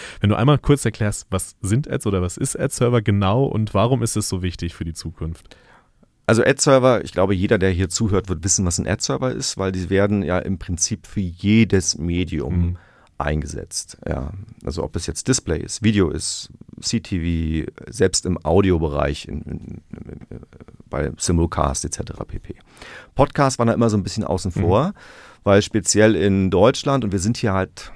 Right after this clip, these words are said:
Speaker 2: ja, drei, vier Jahre hinter den amerikanischen Markt hinterher, ist ein großer Teil immer noch sogenannte Baked In. Also da wird die Werbung,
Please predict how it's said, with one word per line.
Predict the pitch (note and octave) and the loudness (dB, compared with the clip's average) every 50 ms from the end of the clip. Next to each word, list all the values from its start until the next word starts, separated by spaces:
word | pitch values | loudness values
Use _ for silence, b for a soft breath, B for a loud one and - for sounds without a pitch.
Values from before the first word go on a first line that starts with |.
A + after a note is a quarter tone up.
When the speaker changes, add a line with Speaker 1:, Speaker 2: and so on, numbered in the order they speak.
| - | -10
Speaker 2:
ja, | - D#2 F2 F2+ F2 - | -6 -6 -6 -6 -6 -8
drei, | - - F#2+ F#2+ | -6 -2 -2 -2
vier | - - F#2 | 0 0 0
Jahre | F2+ F2+ F#2 G2 F#2+ F#2 | 0 2 2 2 2 2
hinter | F2 G2 G#2 A2 - G#2+ F#2 | 2 2 0 0 0 0 0
den | F#2+ F2+ | 0 0
amerikanischen | E2 D2+ F2+ F2+ F2 F2+ F2 - - E2+ F2 F#2+ F2+ - - F2 | -2 -2 -2 -2 -2 -2 -4 -4 -4 -4 -2 -2 -2 -2 -2 -2
Markt | E2 E2 E2 - - | -2 -2 -4 -4 -4
hinterher, | F2+ D#2+ E2+ D#2+ D#2+ F2+ G#2 A#2+ C3 C3 B B B B B B B B B B B B B | -6 -6 -4 -4 0 2 4 4 4 2 B B B B B B B B B B B B B
ist | - G#2 - - _ _ _ _ _ _ _ _ _ - | -4 -4 -4 -6 _ _ _ _ _ _ _ _ _ -2
ein | G#2+ F#2+ | -2 -2
großer | - - G2+ A2+ C#3 D3+ D3+ C3 - | 0 2 4 4 6 6 6 4 2
Teil | - A2+ G2 G#2+ G2 | 2 2 0 2 0
immer | E2+ F#2+ G#2+ G#2+ G#2 G#2 | 2 2 2 4 4 4
noch | G2+ F#2 F#2 F#2 F2 - - - - - _ _ _ _ _ _ _ _ _ _ _ _ _ _ | 2 2 2 0 -2 -4 -10 -20 -20 -20 _ _ _ _ _ _ _ _ _ _ _ _ _ _
sogenannte | - E2+ F2 - A2 F#2 F#2+ F#2+ F#2 E2+ F2 | -16 -12 -8 -4 -4 -2 -2 -2 -2 -2 -4
Baked | D#2 - - G2 F#2 D#2 - - | -2 0 0 0 0 0 -4 -6
In. | - E2 D#2+ C#2+ D#2 - - | -4 -4 -4 -4 -4 -8 -10
Also | - E2 E2+ | -8 -6 -4
da | D#2+ D#2+ D#2 | -4 -2 -2
wird | E2+ G#2 - - | -2 -2 -2 -2
die | G2 D#2+ D2+ | -4 -2 0
Werbung, | F#2+ F2 E2+ F#2 A2+ C3+ D#3 E3+ F3 F#3 A3+ A3 G#3+ G3 F3+ D#3 | 0 0 0 0 0 -2 -2 -2 -2 -2 -4 -4 -4 -6 -10 -14